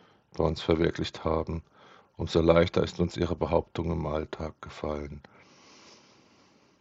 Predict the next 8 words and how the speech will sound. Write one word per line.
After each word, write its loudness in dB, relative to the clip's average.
Dann 0
sind 0
wir 4
endlich -2
mit -6
großer -2
Kraft -2
vorangekommen. -2